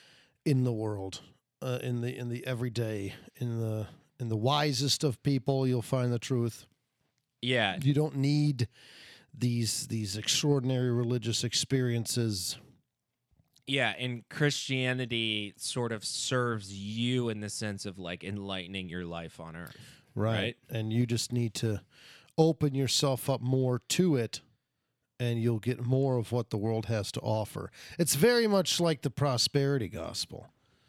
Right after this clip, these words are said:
Speaker 1: Is like, if you open yourself up more to God, you'll automatically become wealthier.
Speaker 2: Oh, yeah,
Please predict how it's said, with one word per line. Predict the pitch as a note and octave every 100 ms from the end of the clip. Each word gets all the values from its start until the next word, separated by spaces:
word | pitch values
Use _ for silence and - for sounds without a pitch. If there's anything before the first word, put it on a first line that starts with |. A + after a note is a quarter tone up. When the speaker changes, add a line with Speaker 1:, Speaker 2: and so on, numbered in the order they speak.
| _ _ _ _ -
Speaker 1:
Is | C#3 A2+ C3
like, | C3+ B2+ - _
if | C#3+ B2 C3+
you | C3+ E3 G3 G#3 G#3 - _ _
open | F#3+ G#3 G#3 F3+
yourself | F3+ D#3 - F3+ E3 -
up | E3+ D#3
more | E3+ E3+ D#3+
to | -
God, | C3+ D#3+ D3+ A2 G2+ - _ -
you'll | A#2+ D3+ D3 D3 -
automatically | F3 F#3+ F#3 F3 D#3+ D3 - C#3
become | A2+ B2+ - D3+ C#3 -
wealthier. | G#2+ B2 A#2+ - F2+ D#2 - _ -
Speaker 2:
Oh, | D3
yeah, | D3 D3 B2+